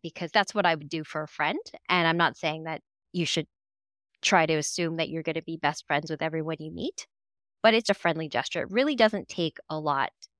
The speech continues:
for people to know that you're thinking about them and that you don't have to go to these events with, like, a four hundred dollar suit on and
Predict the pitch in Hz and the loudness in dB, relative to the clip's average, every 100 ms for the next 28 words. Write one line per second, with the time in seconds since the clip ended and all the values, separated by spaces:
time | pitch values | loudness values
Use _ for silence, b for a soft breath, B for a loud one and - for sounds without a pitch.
0 | _ _ _ _ _ _ - 170 - 180 | _ _ _ _ _ _ -2 0 0 -2
1 | - 156 - - 151 151 151 143 156 156 | 0 -2 0 -2 0 2 0 0 -4 -8
2 | - _ _ _ 147 143 139 - 147 165 | -16 _ _ _ 4 6 4 0 -2 0
3 | 160 202 214 190 147 - - - - 160 | 2 0 0 -4 -4 -6 -4 -4 -4 -10
4 | _ - 156 - 156 - 180 196 - 196 | _ -8 -6 -4 -6 2 4 4 2 2
5 | 196 - 175 170 175 165 156 156 151 147 | 2 0 -2 -2 0 -4 -6 -2 2 0
6 | 143 - B B B _ 165 - 156 - | -2 -12 B B B _ -6 -4 -6 -6
7 | - - 185 170 170 160 165 - 151 135 | -12 0 2 4 2 -2 -4 -4 -6 -4
8 | 151 - - 165 156 151 151 | -6 -4 -4 0 2 0 -4